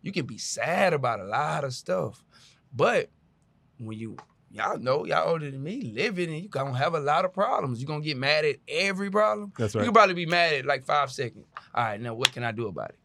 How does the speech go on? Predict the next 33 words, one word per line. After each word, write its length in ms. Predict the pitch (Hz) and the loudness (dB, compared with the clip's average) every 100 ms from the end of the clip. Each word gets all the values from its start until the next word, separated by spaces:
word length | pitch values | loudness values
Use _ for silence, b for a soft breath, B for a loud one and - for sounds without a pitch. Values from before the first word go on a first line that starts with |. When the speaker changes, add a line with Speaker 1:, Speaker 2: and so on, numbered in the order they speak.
| _ _ | _ _
Speaker 2:
Yeah. 200 | - 110 95 - | -2 -2 -2 -2
Speaker 1:
My 140 | 123 | 0
daughter 340 | 131 139 127 | 4 4 4
always, 540 | 113 139 135 139 131 - - | 2 2 2 0 -4 -8 -2
uh, 320 | 127 123 120 | 0 0 -2
when 160 | 123 | -6
she 160 | 120 - | -10 -10
come 300 | 127 139 135 - | -4 -4 -4 -10
to 80 | 131 | -6
me 220 | 139 139 | -4 -4
with 260 | 127 117 - _ _ b b - | -4 -8 -12 _ _ b b -2
anything, 560 | 185 214 175 151 131 120 | 2 4 2 0 0 0
like, 220 | 127 127 | -2 -2
I 120 | - - | -4 0
got 200 | 143 127 | 0 0
a 60 | |
thing 260 | 127 135 131 | -4 -6 -4
with 140 | 123 | -4
her, 120 | 143 139 | -2 -2
it's 120 | 123 | -6
like, 260 | 123 120 - _ 123 | -8 -10 -12 _ -18
"You 140 | 120 117 | -10 -6
want 240 | 135 180 | 0 0
it 60 | 165 | 2
or 100 | 143 | 2
you 140 | 123 | 0
need 240 | 123 135 104 | -4 -4 -6
it?" 120 | - _ _ _ _ _ _ _ _ _ _ _ - | -12 _ _ _ _ _ _ _ _ _ _ _ -14
So 160 | 135 | -10
she 160 | 117 131 | -2 4
asks 160 | 151 | 4
me 80 | 139 | 2
s-, 120 | 123 | -10